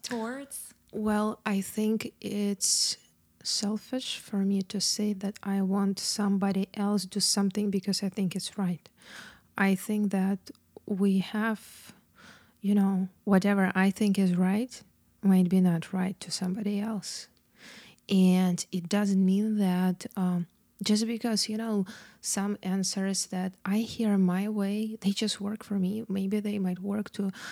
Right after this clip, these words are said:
Speaker 2: for somebody else as well, but they might not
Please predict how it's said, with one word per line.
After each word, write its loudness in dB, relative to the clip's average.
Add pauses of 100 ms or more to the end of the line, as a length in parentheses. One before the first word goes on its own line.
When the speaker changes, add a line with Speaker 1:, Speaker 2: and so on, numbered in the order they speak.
(140)
Speaker 2:
for -2
somebody 0 (160)
else 0 (140)
as 8
well, 2
but -4
they 0
might 0
not -8